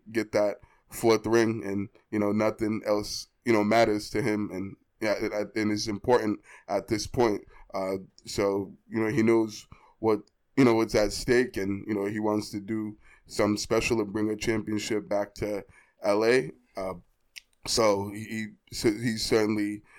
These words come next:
been, you know, the guy that, you know, we all expected him to be to this point. Uh, so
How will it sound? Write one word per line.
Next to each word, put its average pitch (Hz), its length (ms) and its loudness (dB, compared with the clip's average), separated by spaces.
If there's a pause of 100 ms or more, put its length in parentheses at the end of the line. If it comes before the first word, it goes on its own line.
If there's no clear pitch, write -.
(180)
been, 104 460 2
you 113 120 4
know, 101 140 4
the 101 160 -6
guy 104 360 2
that, 98 300 -8 (400)
you 139 60 8
know, 127 100 10
we 117 260 6
all 113 200 8
expected 110 540 -2
him 113 200 2
to 104 80 0
be 110 180 -4
to 113 140 -4
this 107 200 -2
point. 117 360 2 (400)
Uh, 95 180 0 (220)
so 101 480 0